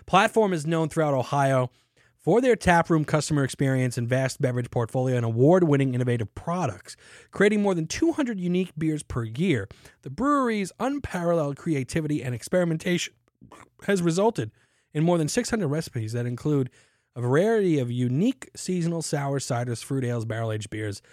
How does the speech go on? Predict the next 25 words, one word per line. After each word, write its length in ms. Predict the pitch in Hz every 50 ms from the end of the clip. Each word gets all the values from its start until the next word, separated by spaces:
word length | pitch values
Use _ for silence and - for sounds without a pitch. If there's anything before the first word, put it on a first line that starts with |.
| - - - - _ _
and 180 | - 113 127
a 40 | 156
line 480 | 156 139 120 113 110 110 110 107 107 - _
of 120 | - 113
hard 320 | - - 113 113 107 104 98
seltzers. 640 | - - - - 123 117 - - 92 - - - - - _ _ _ _ _ _ _ _
And 100 | - 131
speaking 300 | - - 262 277 233 220
with 120 | 208 185 165
the 100 | 165 175
other 140 | 180 175
craft 340 | 160 - 165 160 147 143 -
fa-, 240 | - - 151 - -
uh, 160 | 143 131 127 - -
<clears throat> 80 | _ -
excuse 880 | 147 175 175 202 233 285 269 196 139 - _ _ - - - 185 160
me. 120 | 123 101 - _ _ _ _ _ _ _ _ _ _ _ _ _ _ _ _ -
In 80 | 135
speaking 380 | - - - 220 190 208 185 170
with 100 | 160 139
the 160 | - 139 -
other 220 | - 147 160 175 165
craft 400 | - - - 139 139 135 - -
brewery 320 | 131 127 131 135 135 131
founders 560 | - - 135 123 120 120 117 117 110 - -